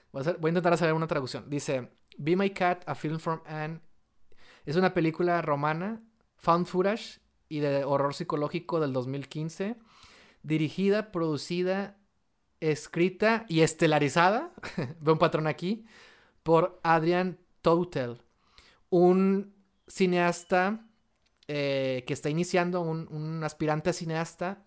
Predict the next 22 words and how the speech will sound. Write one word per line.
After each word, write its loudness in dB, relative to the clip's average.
que -6
está 0
obsesionado -2
con -4
la -4
actriz -4
Anne 2
Hathaway -2
y 0
que 0
va 0
a -4
extremos -4
sorprendentes 0
para 2
intentar 0
convencerla 0
de -2
estelarizar -2
su 0
próxima -4
película -8